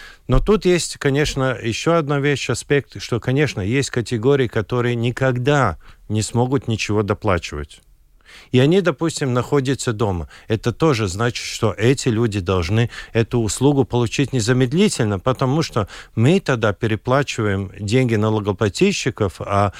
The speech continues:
за уход на дому. И, скажем, вот у нас была ситуа-, э, вот если так посмотреть, мы два раза больше платим за уход на дому, и таких людей, которые стояли, э, и стоят в очереди, где-то триста пятьдесят.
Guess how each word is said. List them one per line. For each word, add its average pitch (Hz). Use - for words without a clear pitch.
за 123
уход 139
на 131
дому. 131
И, 110
скажем, 135
вот 127
у 139
нас 139
была 143
ситуа-, 131
э, 123
вот 110
если 101
так -
посмотреть, 110
мы 139
два 127
раза 135
больше 131
платим 123
за 110
уход 113
на 104
дому, 123
и 120
таких 139
людей, 127
которые 110
стояли, 110
э, 101
и 110
стоят 113
в 139
очереди, 131
где-то 151
триста 143
пятьдесят. 107